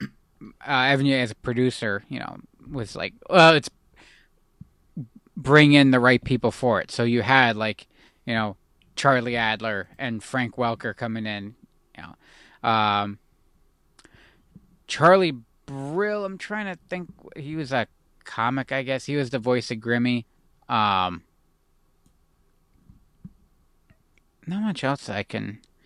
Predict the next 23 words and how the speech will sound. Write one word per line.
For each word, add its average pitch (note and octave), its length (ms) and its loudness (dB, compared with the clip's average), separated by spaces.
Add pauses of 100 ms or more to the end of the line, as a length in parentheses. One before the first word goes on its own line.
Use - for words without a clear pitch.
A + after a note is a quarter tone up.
(440)
see - 180 2
there. C3 320 8
Um, C3+ 520 2 (100)
but D3+ 280 0
there D3 160 -2
was E3+ 460 0
one, D#3+ 560 -2
uh, A#2+ 480 -4 (1300)
uh, A#2 320 -10 (560)
Attila, D#3 560 0
who's A#2+ 240 -8
the, A2 160 -8
the A2 160 -8 (160)
purple C3+ 320 -8
cat, B2 460 -2
who's B2 200 -12
kinda C3+ 240 -4
like B2 200 -4 (400)
the B2 100 -16 (280)
poor, C#3 360 2
like, C3+ 220 -6 (1080)
a G#3+ 160 6
smarter F#3+ 580 8